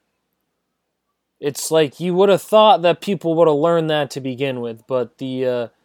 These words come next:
let this be <laughs> an enduring lesson to all who would, uh, who would try and come at Don Mino.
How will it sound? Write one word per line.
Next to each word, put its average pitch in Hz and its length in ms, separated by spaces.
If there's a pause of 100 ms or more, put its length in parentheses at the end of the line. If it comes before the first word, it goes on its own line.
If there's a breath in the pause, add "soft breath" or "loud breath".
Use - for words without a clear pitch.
(180)
let 185 220
this 180 180
be 202 460
<laughs> - 40
an 202 140
enduring 175 800
lesson 143 640 (340)
to 175 200
all 180 520
who 170 220
would, 151 360
uh, 135 360 (1000)
who 156 140
would 151 240
try 151 320
and 135 140
come 147 260
at 123 160
Don 127 340
Mino. 110 420